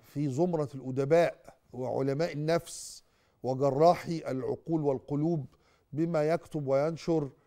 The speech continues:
من كتب ومن روايات ومن قصص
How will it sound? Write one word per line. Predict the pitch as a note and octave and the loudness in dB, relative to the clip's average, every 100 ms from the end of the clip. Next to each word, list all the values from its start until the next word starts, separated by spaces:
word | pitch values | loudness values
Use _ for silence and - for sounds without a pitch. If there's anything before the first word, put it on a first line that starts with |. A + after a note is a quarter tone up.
| _ _ _ | _ _ _
من | C3 D#3+ E3 C#3+ A#2+ | -4 -2 -2 -4 -4
كتب | - E3+ E3 D3 | -4 0 2 2
ومن | B2+ C3 C3 E3 E3 D3 C3+ B2+ | 0 0 2 -2 -2 -4 -4 -4
روايات | B2+ C3 C3 C3 C#3+ F3 E3 D3+ - | -2 0 0 -2 0 2 2 -2 -8
ومن | B2+ B2 D3 | -6 -4 -4
قصص | C3 E3 E3+ F3 D3 - | -4 -4 -2 -2 -2 -8